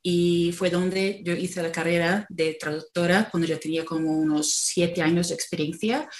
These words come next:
y fue la primera vez que estudié traducción para saber la teoría, porque ya tenía la práctica. <laughs> Así que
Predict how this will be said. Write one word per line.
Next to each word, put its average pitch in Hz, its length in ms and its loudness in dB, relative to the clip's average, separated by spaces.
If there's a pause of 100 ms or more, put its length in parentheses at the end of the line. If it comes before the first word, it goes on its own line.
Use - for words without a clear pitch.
(300)
y 175 340 4
fue 180 240 0
la 175 140 4
primera 175 320 6
vez 180 260 6
que 175 80 0
estudié 175 720 2
traducción 147 600 -2 (120)
para 147 160 -2
saber 160 260 0
la 151 140 -2
teoría, 208 640 2
porque 180 220 -2
ya 156 100 -2
tenía 160 380 -2
la 143 160 -4
práctica. 165 500 0
<laughs> - 640 -12
Así 185 480 4
que 175 560 4